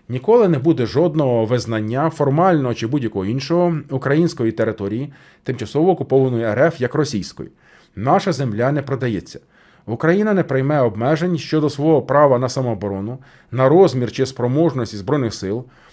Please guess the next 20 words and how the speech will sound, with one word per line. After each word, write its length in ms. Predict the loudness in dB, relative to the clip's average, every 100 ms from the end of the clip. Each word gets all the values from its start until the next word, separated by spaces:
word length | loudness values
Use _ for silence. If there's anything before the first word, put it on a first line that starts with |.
| _
а 120 | -4
також 320 | 2 4 4 0
будь-якого 640 | 2 4 4 0 2 2
втручання 680 | 0 -2 -2 0 2 2 0
у 100 | -2
своє 280 | 0 0 0
право 360 | 2 4 4
обирати 400 | 4 2 0 -2
союзи. 400 | -6 -4 -4 -8 -14 _ _ _ _
Нічого 440 | -4 -4 2 2 2
про 160 | -2
Україну 480 | -4 -2 0 0 0
без 280 | -2 -2 -2
України 600 | -8 -6 -2 0 0 0
і 80 | -2
нічого 500 | 0 0 2 2 2
про 160 | 0 -4
Європу 500 | -4 -4 -2 0 -2
без 280 | -2 -4 -4
Європи. 480 | -6 -4 -6 -10